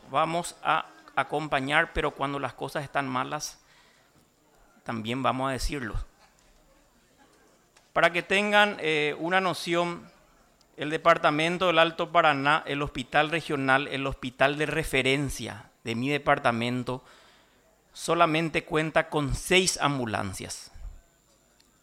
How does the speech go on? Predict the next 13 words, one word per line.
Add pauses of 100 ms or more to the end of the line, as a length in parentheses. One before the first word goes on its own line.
(260)
de
los
cuales (880)
ninguno
está
en
funcionamiento. (680)
Ninguno. (1800)
Para
un
millón
de
personas.